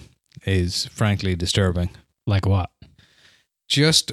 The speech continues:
Speaker 1: uh, all the lying about failing out of schools. <laughs> He did that a lot.
Speaker 2: <laughs> Some people would say that's the worst thing he did.
Speaker 1: <laughs> That is, uh, in my eyes, that's
Speaker 2: It's
Speaker 1: like,
Speaker 2: up
Speaker 1: "You
Speaker 2: there.
Speaker 1: scumbag, you scumbag."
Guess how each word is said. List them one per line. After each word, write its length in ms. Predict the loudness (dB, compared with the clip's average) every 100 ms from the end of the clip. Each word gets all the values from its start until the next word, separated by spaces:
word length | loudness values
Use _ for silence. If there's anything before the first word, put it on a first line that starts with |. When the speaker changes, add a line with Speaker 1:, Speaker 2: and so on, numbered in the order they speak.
| -6
Speaker 1:
uh, 360 | 0 2 2 0 2
all 180 | 2
the 100 | 4
lying 460 | 2 2 4 4 4
about 240 | 4 2
failing 340 | 2 2 4 2
out 160 | 2
of 80 | 2
schools. 460 | 2 6 8 8 8
<laughs> 120 | 6 4 4 4 4 2 2 2
He 120 | 4 2
did 300 | 4 2 2
that 180 | 0
a 160 | 0 0 0
lot. 1900 | 0 0 -6 -4 -8 -4 -6 -6 _ -18 -18 -20 -20 -10 -2 0 0 0 -2 -2
Speaker 2:
<laughs> 80 | _ _ -20 -2
Some 200 | 2 4
people 340 | 6 6 8
would 140 | 6 6
say 220 | 4 4
that's 200 | 4 4
the 80 | 6
worst 400 | 6 6 4 2
thing 200 | 0 0
he 160 | 0 -2
did. 320 | -2 -4 -4
Speaker 1:
<laughs> 40 | 0 0 2 0
That 240 | 4 4
is, 260 | 4 4 4
uh, 60 |
in 340 | 4 6 8 8
my 240 | 8 6
eyes, 280 | 6 6 4
that's 160 | 2 2
Speaker 2:
It's 40 |
Speaker 1:
like, 120 | 0
Speaker 2:
up 100 | 2
Speaker 1:
"You 120 | 2
Speaker 2:
there. 60 | 2
Speaker 1:
scumbag, 680 | 2 2 2 0 4 2 2
you 100 | -4
scumbag." 800 | -8 -10 -6 -4 0 0 -2